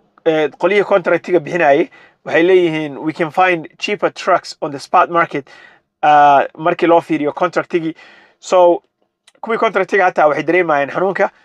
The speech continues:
Ah, waxaa la sheegay in kambaniyadii waaweynaa,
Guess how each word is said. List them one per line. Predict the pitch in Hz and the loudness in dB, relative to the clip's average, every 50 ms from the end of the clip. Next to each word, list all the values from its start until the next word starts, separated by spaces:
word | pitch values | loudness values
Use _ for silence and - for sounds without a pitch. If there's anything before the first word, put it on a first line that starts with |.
| _ _ _ _ _ _ _ _ _ _ _ - | _ _ _ _ _ _ _ _ _ _ _ 2
Ah, | 180 160 156 156 156 156 156 156 151 147 - | 4 4 6 6 6 6 6 6 6 4 4
waxaa | - 156 - - 175 | 2 0 0 2 2
la | 175 165 | 0 0
sheegay | - - 160 151 147 147 170 175 170 - _ _ _ _ _ _ _ _ _ _ - | 0 -2 -2 -2 0 2 2 2 2 0 _ _ _ _ _ _ _ _ _ _ -4
in | 196 196 196 180 - | -4 -4 -4 -4 -8
kambaniyadii | - - 175 156 151 175 180 196 196 185 | -8 -8 -6 -2 -2 0 2 4 4 4
waaweynaa, | 170 160 160 156 156 151 151 170 175 180 - | 4 4 4 2 2 2 2 2 0 0 -2